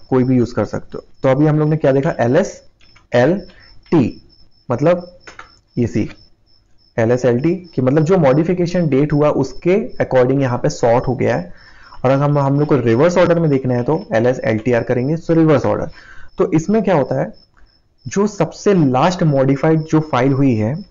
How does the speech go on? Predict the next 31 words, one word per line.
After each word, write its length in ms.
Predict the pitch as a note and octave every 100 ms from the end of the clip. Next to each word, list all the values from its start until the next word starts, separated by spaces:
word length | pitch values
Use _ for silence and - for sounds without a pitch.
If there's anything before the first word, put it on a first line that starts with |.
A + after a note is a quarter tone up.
| _ _ _ _ -
वो 380 | B2+ F#3+ A3+ - -
आपको 240 | C3 - F3
सबसे 460 | F3+ D3+ - - -
आखिरी 320 | A2+ - B2+
में 120 | A#2
दिखाएगा। 420 | G#2 G2+ F#2+ -
ये 80 | B2
देखो 200 | A#2 -
टेन 300 | - - B2+
फ़ोर्टी 340 | C3+ B2+ - A2
वन, 160 | - - _ _ _ -
Okay, 220 | D3 A2+ - -
anyway, 320 | F3+ E3 E3+ F3
मतलब 240 | C3+ C3 C3+
ये 100 | C#3
दोनों 240 | B2+ C3
साथ 300 | D3 A#2+ -
में 100 | C3+
ही, 100 | C#3+ - A2+ - B2
almost 260 | B2 D3
साथ 200 | C#3+ B2 B2
में 80 | C3+
ही 60 |
की 140 | B2+ A2+
थी, 260 | C3+ D#3+ - -
मतलब 140 | A#2 A#2+
कुछ 180 | C3 -
second 280 | A#2 B2 B2+
का 80 |
डिफरेंस 360 | B2+ A2 A2+ A2
होगा। 180 | G#2+